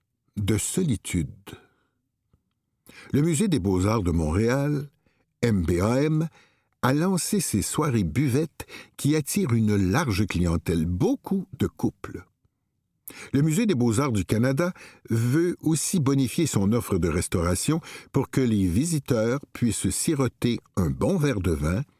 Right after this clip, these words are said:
avant ou après la visite d'une exposition. À Québec, le Musée national des beaux-arts du Québec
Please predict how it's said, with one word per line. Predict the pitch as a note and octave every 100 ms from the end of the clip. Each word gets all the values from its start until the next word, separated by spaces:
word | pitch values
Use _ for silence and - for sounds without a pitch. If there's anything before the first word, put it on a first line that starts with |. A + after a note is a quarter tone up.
| _ _ _
avant | - D3+ F2 F#2+ C#3+ - -
ou | - _
après | C3 - C#3 D3 - _ _
la | E2+
visite | D#2+ G2+ F#2+ C3+ -
d'une | C#2+ D#2
exposition. | F#2 - - F#2+ C#2+ C#2 - - - _ _ _ _ _ _ _ _ _ _ _ _ _ -
À | -
Québec, | - D#2+ C3 - - - _ _ - - -
le | D3
Musée | D#3 F3
national | G3 B2 - G#2+ C#3+ G#2
des | E2
beaux-arts | D#2+ E2+ F#2+
du | D#2 A#2+
Québec | - G2+ F#2 A2+ -